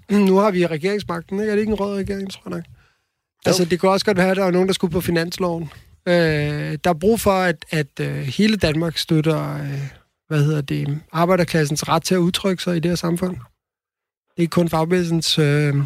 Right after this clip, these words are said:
Speaker 1: medlemskroner, der skal bruges på det.
Speaker 2: Nej, må man sige. Jakob Mathisen, forfatter til Støv og Drømme, og til Beton, og til Kamppladser, og,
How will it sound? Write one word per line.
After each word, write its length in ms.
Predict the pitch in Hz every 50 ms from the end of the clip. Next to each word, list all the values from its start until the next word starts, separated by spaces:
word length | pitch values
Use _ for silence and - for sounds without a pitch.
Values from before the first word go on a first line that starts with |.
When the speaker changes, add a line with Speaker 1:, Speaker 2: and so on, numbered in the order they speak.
| - - -
Speaker 1:
medlemskroner, 520 | 165 165 175 180 - - - 160 160 156
der 100 | 151 151
skal 160 | 139 - 151
bruges 180 | 143 160 165 - -
på 60 | 160
det. 120 | 160 170 165 _ _ _ _ - 104
Speaker 2:
Nej, 100 | 107 - - - - _ _ _ _ _ _ _ _ _ _ _ -
må 80 | 113 123
man 100 | 120 113
sige. 240 | - 135 143 135 135 _ _ - - - - _ -
Jakob 280 | - 143 156 175 208 208
Mathisen, 600 | 208 202 - - 214 233 240 220 196 226 208 175 - -
forfatter 400 | - 160 143 135 180 190 190 202
til 880 | 190 - - 170 160 151 147 139 135 131 127 127 120 117 113 110 107 104
Støv 280 | - 190 208 220 196 143
og 120 | 139 -
Drømme, 480 | 151 160 185 196 202 202 208 202 185 160
og 180 | 147 143 135
til 280 | - - 143 135 131 123
Beton, 640 | - 123 123 120 117 - - 175 185 190 196 190 170
og 220 | - 151 147 139
til 360 | - - 135 131 127 123 120 -
Kamppladser, 640 | - 156 180 190 175 - 185 185 180 170 - 185
og, 420 | 175 160 123 139 139 131 127 117